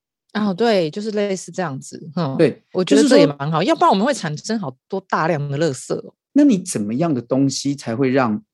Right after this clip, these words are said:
Speaker 2: 这些参赛的人有感？我觉得啦，这个东西你要让人家拿到有感，
Speaker 1: 嗯。
Speaker 2: 首先你要先问自己说，我这个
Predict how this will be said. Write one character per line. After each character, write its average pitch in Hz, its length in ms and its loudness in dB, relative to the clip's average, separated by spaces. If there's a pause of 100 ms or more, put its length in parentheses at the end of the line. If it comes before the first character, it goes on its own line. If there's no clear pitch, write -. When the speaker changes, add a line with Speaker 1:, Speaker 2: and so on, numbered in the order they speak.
Speaker 2:
这 147 160 0
些 135 360 2
参 135 280 -4
赛 127 200 0
的 113 120 -6
人 107 200 0
有 107 200 0 (120)
感？ - 160 -8 (240)
我 123 320 -4
觉 131 200 2
得 131 160 2
啦， 98 260 -4 (200)
这 277 100 -2
个 254 60 4
东 226 180 4
西 214 140 2
你 175 140 4
要 151 120 6
让 170 120 4
人 135 80 0
家 151 180 0
拿 120 140 -4
到 147 140 -2
有 120 260 -4
感， 110 180 -6
Speaker 1:
嗯。 - 60 -18 (400)
Speaker 2:
首 113 360 0
先 170 460 4 (300)
你 135 100 4
要 190 100 6
先 202 240 4
问 180 220 4
自 175 140 -8
己 127 160 -4
说， 131 500 2 (240)
我 156 100 4
这 226 120 0
个 - 220 2